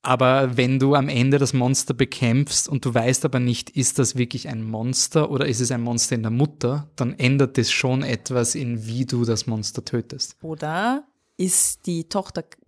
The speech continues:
Speaker 2: also hat die psychische Probleme und es ist gar nichts mit der Mutter.
Speaker 1: Ja.
Speaker 2: Ich finde, das ist sogar ein bisschen offen. Für mich war es so ein bisschen,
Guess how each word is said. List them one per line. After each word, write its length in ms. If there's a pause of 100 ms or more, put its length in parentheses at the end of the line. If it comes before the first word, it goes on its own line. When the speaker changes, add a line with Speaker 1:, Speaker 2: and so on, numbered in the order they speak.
(100)
Speaker 2:
also 360 (100)
hat 140
die 60
psychische 440
Probleme 460
und 100
es 160
ist 240
gar 160
nichts 380
mit 160
der 80
Mutter. 400 (100)
Speaker 1:
Ja. 100
Speaker 2:
Ich 120
finde, 200
das 120
ist 120
sogar 200
ein 100
bisschen 240
offen. 400
Für 140
mich 180
war 160
es 140
so 60
ein 120
bisschen, 380